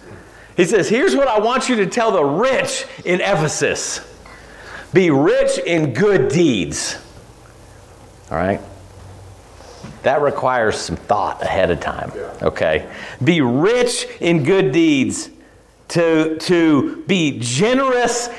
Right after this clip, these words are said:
Speaker 1: and willing to share," okay? So it's this idea of, as co-laborers with God, all right? It's this idea of God, ok-, again, this picture, I love this, is God going, "Okay, I've got my people,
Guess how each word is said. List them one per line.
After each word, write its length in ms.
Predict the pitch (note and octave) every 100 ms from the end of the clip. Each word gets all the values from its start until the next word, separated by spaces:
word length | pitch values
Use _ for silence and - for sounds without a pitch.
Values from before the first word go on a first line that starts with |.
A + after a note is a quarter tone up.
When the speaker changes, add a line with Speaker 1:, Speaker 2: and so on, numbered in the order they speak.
| -
Speaker 1:
and 200 | E3 E3
willing 340 | G#3 A3 G3+
to 120 | D#3+
share," 380 | - - F#3+ D3+
okay? 360 | C#3+ C#3 E3+ - -
So 200 | - G3
it's 180 | F#3+ G3+
this 240 | B3+ -
idea 460 | G#3+ G3+ F3 A#3 A#3
of, 380 | F#3 F3+ - - -
as 260 | D#3 D#3+ -
co-laborers 1000 | - F#3 G#3+ A#3 A3 A3+ A#3 A3+ G#3+ G3
with 180 | F3 -
God, 440 | D3 E3 A#3+ C#4 - - - - - - - - - -
all 80 | B2+
right? 240 | D3 G#3 - -
It's 180 | - F#3
this 220 | A#3+ A3+
idea 380 | G3+ F3+ G3+ G#3+
of 160 | E3 D3
God, 420 | E3+ G3 G#3+ -
ok-, 180 | F3 F3
again, 520 | E3+ G3 G#3 C#3+ - D3+
this 240 | F3 F3
picture, 500 | - A3 G#3 G3 E3+
I 140 | D#3
love 320 | E3+ F3+ G#3+ F3
this, 220 | D3+ D3+
is 120 | C#3
God 240 | D#3+ E3
going, 160 | C#3+ D3+
"Okay, 360 | E3+ F#3+ C3+ - -
I've 160 | E3+
got 140 | A3+ G3
my 140 | D#3
people, 640 | C3+ F3+ F#3+ G#3+ A3+ -